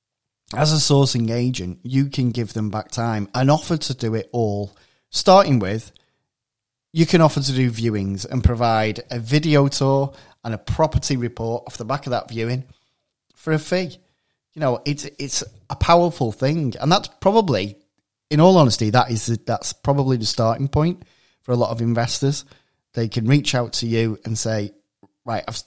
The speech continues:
I've seen this property. Can you go and do a viewing for me? Give me a video tour and give me a re-, uh, a property report and, you know, give me all, all the facts and figures."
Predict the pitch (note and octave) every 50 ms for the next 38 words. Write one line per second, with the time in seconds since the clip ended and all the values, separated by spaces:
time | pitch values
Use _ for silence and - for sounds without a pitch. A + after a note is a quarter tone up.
0 | - - - B2 - - F3+ F3+ E3+ D3+ D3+ C#3+ - - - - - - G2+ -
1 | - B2+ C3 C3 C3+ C3+ B2+ C3 C3+ B2+ B2 A#2+ A2+ A#2+ A2+ A2 G2+ A#2+ B2+ C3+
2 | C#3+ C#3+ C#3 - C#3+ C#3 C#3 C#3 C3+ C3+ B2+ - - - - _ _ _ - D3+
3 | C#3+ C#3 B2+ A#2 A2 B2 A#2 A#2+ A#2 A2+ G#2+ - - A#2+ A#2 A#2 A2+ G#2 A#2 A#2
4 | G2 A#2 A2+ A2 G#2+ G#2+ A2 A2 - - A#2 A2+ A2 G#2 F#2+ - G2+ G2 - _
5 | - C3 B2+ - - - A#2 G#2+ G#2 G2 - A2+ A2 G#2 G#2 - - _ _ A2
6 | G#2+ G2+ G2 F#2+ F2+ - _ - A#2 G#2+ F#2+ F#2 - A#2+ G#2+ A#2 A2 A2 G#2 G2+
7 | G2+ G#2 - - A2+ A2 G#2+ G#2+ G#2 G#2 G2+ - _ _ _ _ _ _ _ -
8 | - C3 - - - - A2 G2 - A2 G#2+ F#2 G2 F#2 F#2 - -